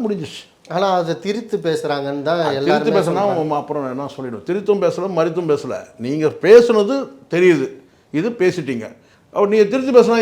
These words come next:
Speaker 1: ஏன் வந்து மோடி வந்து, அஹ், எதிர்க்கட்சி தலைவர் வந்து ராகுல் காந்தியும் அவர் கார்கேவும் வந்து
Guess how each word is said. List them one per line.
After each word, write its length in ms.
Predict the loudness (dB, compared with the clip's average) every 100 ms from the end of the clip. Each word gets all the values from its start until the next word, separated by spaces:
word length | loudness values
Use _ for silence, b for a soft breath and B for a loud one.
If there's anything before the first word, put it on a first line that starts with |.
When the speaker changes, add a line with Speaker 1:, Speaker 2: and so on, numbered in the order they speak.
| 4
Speaker 1:
ஏன் 140 | 4
வந்து 180 | 4 8 8 8 2 2
மோடி 200 | 4 4 4
வந்து, 200 | 2 2 2 4 4 4 2 2 0 -2 -4 -12 B B
அஹ், 120 | -14 -6 -4
எதிர்க்கட்சி 340 | -2 -4 -2
தலைவர் 280 | 0 2 2
வந்து 160 | 0 0 0 0 2
ராகுல் 300 | 2 2 -2 -2
காந்தியும் 640 | -2 -4 -4 -4 -6 -10 -14 -18 b b b
அவர் 180 | -4 -2 0
கார்கேவும் 420 | 0 2 0 0
வந்து 160 | -4